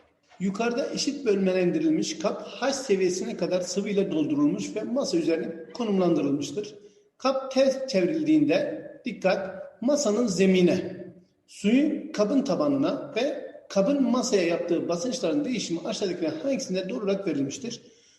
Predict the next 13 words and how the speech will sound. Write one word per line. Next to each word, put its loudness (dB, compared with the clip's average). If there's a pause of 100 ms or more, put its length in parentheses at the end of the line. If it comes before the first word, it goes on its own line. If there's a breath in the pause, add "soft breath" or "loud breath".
(160 soft breath)
Burada -2 (220 loud breath)
masanın 2
yere 4
yaptığı 2
basınçta -2
katı -2
basıncına 2
bakacağız. -2
Katı -4
basıncı 0
içinde 0
ne 0
diyeceğiz? 0